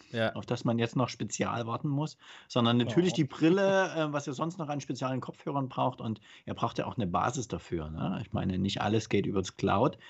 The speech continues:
Speaker 2: Ihr
Speaker 1: Ja.
Speaker 2: habt sicherlich die lokale Technik dafür im Einsatz.
Speaker 1: Darf ich kurz noch, äh, eine Zwischenfrage stellen? Meinst du, was wir ausgegeben haben oder hätten ausgeben müssen?
Speaker 2: <laughs>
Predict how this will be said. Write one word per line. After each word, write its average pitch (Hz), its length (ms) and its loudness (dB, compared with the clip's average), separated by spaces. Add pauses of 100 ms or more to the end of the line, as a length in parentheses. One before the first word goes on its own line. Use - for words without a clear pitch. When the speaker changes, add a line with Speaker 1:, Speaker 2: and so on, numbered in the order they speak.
(140)
Speaker 2:
Ihr - 80 0
Speaker 1:
Ja. 107 40 4
Speaker 2:
habt - 120 0
sicherlich 127 480 4
die 131 100 2
lokale 120 500 2
Technik - 360 -12
dafür 143 320 -16
im - 100 -16
Einsatz. - 200 -16
Speaker 1:
Darf 120 180 2
ich 156 160 -4
kurz 156 240 -2
noch, 156 220 -2
äh, 135 280 0
eine 135 160 -4
Zwischenfrage 139 520 -2
stellen? 147 500 -2 (500)
Meinst 120 500 0
du, 131 280 -2
was 117 200 0
wir 123 160 -2
ausgegeben 107 520 -4
haben 110 340 -2
oder 143 540 0 (140)
hätten - 340 -4
ausgeben 127 560 0
müssen? 117 420 -4 (840)
Speaker 2:
<laughs> - 1200 -2